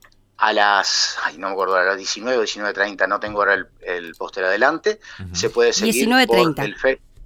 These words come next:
Speaker 1: diecinueve treinta, ahí está. Eh, se puede seguir directamente en vivo a través de la transmisión en vivo de Modus Uruguay, que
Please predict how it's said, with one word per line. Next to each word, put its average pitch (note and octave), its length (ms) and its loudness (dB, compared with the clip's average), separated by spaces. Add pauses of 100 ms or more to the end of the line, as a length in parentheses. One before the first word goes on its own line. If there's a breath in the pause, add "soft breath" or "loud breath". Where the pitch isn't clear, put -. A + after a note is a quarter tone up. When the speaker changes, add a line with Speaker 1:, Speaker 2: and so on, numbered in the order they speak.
(160)
Speaker 1:
diecinueve G#2+ 440 -2
treinta, D#2 340 -2
ahí G2+ 140 0
está. - 280 -6 (340 loud breath)
Eh, G2+ 300 0
se - 160 0
puede B2+ 240 4
seguir A#2+ 380 0
directamente A#2 800 0
en G2+ 160 -4
vivo D3 360 2
a B2+ 80 4
través G2+ 240 2
de A2+ 60 -4
la G2 100 -4
transmisión F#2+ 380 -6
en G2 120 -6
vivo B2+ 380 -2 (300 loud breath)
de A#2+ 360 0
Modus A2 380 -4
Uruguay, D3 480 2 (840)
que A#2 260 -2